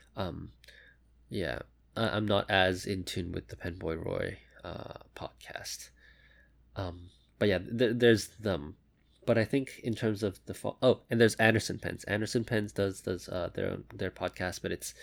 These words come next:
very much, I think, focused more around the commercial. Um, at least that one episode that I heard. But, um, but otherwise, I think, yeah, the ones with the biggest followings are,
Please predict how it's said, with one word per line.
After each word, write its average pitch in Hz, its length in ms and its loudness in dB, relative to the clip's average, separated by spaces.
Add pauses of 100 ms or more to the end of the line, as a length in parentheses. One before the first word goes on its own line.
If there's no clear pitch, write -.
(300)
very 101 440 4
much, 95 280 -2
I 95 80 -6
think, 90 220 -8
focused - 560 -6
more 90 220 -6
around 78 160 -4
the - 80 -16
commercial. - 480 -8 (580)
Um, 87 340 -4
at 107 140 4
least 104 240 0
that - 220 0 (100)
one 98 380 2
episode 87 480 -4 (340)
that 87 160 0
I - 40 -2
heard. 78 280 -4 (460)
But, 98 180 2
um, 95 320 0 (160)
but - 120 2
otherwise, 156 300 10
I 123 60 4
think, 110 180 0
yeah, 95 120 6
the 90 100 2
ones 104 220 4
with - 80 -18
the 107 80 4
biggest 110 320 2
followings 92 420 0
are, 87 120 -2